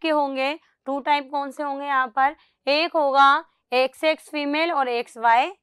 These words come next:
मेल, जिसमें फीमेल क्या है? उसके गैमेट दोनों सेम है और मेल के क्या है? अलग-अलग हैं। This type of sex determination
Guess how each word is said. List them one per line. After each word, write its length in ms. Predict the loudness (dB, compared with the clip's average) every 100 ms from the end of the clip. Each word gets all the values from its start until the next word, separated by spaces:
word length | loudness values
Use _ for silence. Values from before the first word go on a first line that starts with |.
| -18
मेल, 300 | -16 -16 -16
जिसमें 400 | -16 -12 -10 -10
फीमेल 480 | -8 -8 -6 -8 -4
क्या 200 | 0 2
है? 260 | 0 -4 -8 _ _ -10
उसके 300 | -10 -8 -6
गैमेट 320 | 0 -2 -2
दोनों 320 | -6 -6 -8 -8
सेम 360 | -10 -10 -10
है 180 | -10 -10
और 180 | -6 -6
मेल 300 | -6 -8 -10
के 140 | -10 -6
क्या 140 | -4
है? 200 | -2 0
अलग-अलग 480 | 0 -2 -4 -6 -10
हैं। 120 | -16 _ _ -12
This 180 | -10 0
type 260 | 4 4 4
of 160 | 0 0
sex 200 | -4 -6 -8
determination 840 | -12 -8 -8 -8 -10 -12 -12 -12